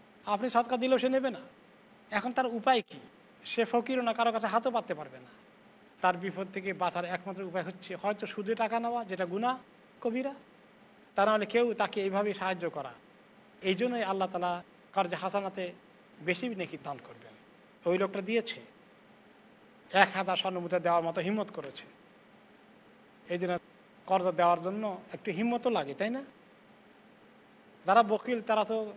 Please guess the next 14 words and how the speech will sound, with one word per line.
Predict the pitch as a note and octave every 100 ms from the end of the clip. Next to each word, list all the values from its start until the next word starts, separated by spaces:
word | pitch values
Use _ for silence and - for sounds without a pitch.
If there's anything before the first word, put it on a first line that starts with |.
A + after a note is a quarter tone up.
| - - - - - -
কাউকে | G3 G3+
লোনও | G#3+ A#3+ A3+
দিতে | F3+ D#3+
পারবে | D3 C3+
না। | C3 - - - - - - - - - - -
দুই | F3 B3
নম্বর | C4 B3+
হচ্ছে | A3+ B3
কর্জে | B3 A#3+ A#3
হাসানার | G#3+ B3+ B3
মধ্যে | B3 A#3+
কোনো | B3 A#3+
সুদ | - B3+ G3
নাই, | E3